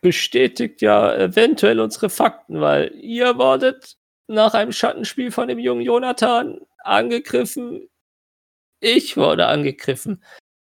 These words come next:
Aber wir haben nur eine eventuelle Garantie,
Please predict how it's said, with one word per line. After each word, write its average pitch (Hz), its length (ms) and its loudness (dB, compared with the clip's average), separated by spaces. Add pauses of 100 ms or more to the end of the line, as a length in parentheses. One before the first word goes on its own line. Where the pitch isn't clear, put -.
(540)
Aber 196 720 4
wir 190 200 4
haben 98 800 0
nur - 320 -6 (180)
eine 277 640 0 (720)
eventuelle 269 1000 4
Garantie, 254 920 -2